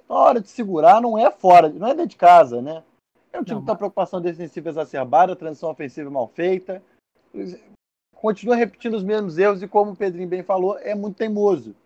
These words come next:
Speaker 1: né? Você vê as atuações, é co-, o-, os erros do Atlético são consistentes.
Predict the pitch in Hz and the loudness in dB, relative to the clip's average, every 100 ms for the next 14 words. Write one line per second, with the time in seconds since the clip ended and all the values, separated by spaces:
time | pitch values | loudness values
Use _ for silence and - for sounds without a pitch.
0 | _ _ _ - 151 185 180 _ _ - | _ _ _ -12 -6 -6 -8 _ _ -10
1 | 139 175 196 - 180 160 180 190 196 _ | -4 -2 -2 0 -2 -2 -6 -10 -10 _
2 | - 165 - 202 208 180 - 143 135 185 | -20 -18 -10 -8 -6 -8 -10 -12 -2 2
3 | 240 190 156 170 - 156 165 175 _ 185 | 2 0 -2 -2 -2 -4 -4 -4 _ -10
4 | 175 - 202 202 185 160 131 113 _ | -10 -8 -8 -10 -14 -10 -10 -14 _